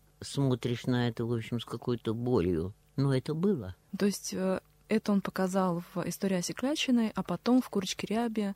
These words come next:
Speaker 2: как бы вернулся и показал, что случилось.
Speaker 1: Да,
Speaker 2: Как
Speaker 1: что
Speaker 2: трещина
Speaker 1: случилось, да.
Speaker 2: расползлась.
Speaker 1: Ну, никто этого не увидел, не узнал и не захотел понимать, потому что все равно работал паттерн.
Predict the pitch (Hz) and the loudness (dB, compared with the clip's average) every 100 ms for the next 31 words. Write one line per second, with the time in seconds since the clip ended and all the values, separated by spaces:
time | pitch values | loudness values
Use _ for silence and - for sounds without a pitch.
0 | - 165 170 165 185 214 233 - 190 - | -4 -2 0 2 4 6 6 4 -4 -2
1 | 185 202 - 185 190 - - 175 147 - | 0 0 -2 -4 -4 -2 -2 -2 -2 -8
2 | - - - 131 135 110 - 185 175 - | -14 -10 -6 -4 -4 -6 -6 -4 -4 2
3 | 208 202 - 180 180 180 - 170 185 160 | 2 4 4 4 2 0 0 0 0 -2
4 | 151 156 - - - - 147 147 107 - | -6 -6 -8 -8 -10 0 2 4 2 -4
5 | - - 139 151 127 - 202 208 175 - | -14 -2 2 2 -2 0 6 8 6 4
6 | 139 135 117 80 _ 143 175 151 110 95 | 2 4 2 0 _ 6 8 8 6 2
7 | 98 98 90 120 147 139 107 82 80 90 | 2 4 4 4 4 2 2 0 0 -2
8 | 104 - _ - 190 185 160 160 185 180 | -6 -12 _ 4 8 8 8 4 4 4
9 | 240 226 - 214 220 196 82 69 - - | 4 4 4 6 8 8 6 0 -6 -8
10 | - 127 147 143 147 151 _ - - 185 | 0 2 2 0 -2 -4 _ -20 -2 2
11 | 190 214 220 262 143 117 170 214 190 175 | 2 2 2 4 6 4 2 2 2 0
12 | - 175 - - 82 78 78 50 | 2 2 2 0 0 0 -2 -6